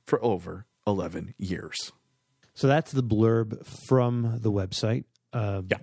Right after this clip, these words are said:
Speaker 2: Now, the f-, just to go back to some of the callers that what they brought up, one of them was a woman who was alone in her home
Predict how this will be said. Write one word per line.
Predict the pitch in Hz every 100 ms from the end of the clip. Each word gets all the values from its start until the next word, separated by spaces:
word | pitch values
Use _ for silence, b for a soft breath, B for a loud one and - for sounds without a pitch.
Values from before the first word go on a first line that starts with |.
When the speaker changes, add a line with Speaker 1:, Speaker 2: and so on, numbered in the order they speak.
| - 165 - _ _ b b b _
Speaker 2:
Now, | 147 170 180 165 _ _ _ _ _ -
the | 160
f-, | - - 82 131 175
just | 147 233
to | -
go | 226 180
back | 135 147
to | -
some | 131 127
of |
the | 117
callers | - - 131 117 104
that | 104 - - - - -
what | 185 135 127
they |
brought | 110 104 107 110
up, | 104
one | 113 135
of | 185
them | 196 190 b b b _
was | 131 127
a |
woman | 120 110 127 143
who | 143 117 135 131 127 123 123 _ _ _ _ _ _ _ _ _ _ _ _ _ _
was | 135 127
alone | 113 110 120 147
in | 156
her | 147
home | 156 147 120 123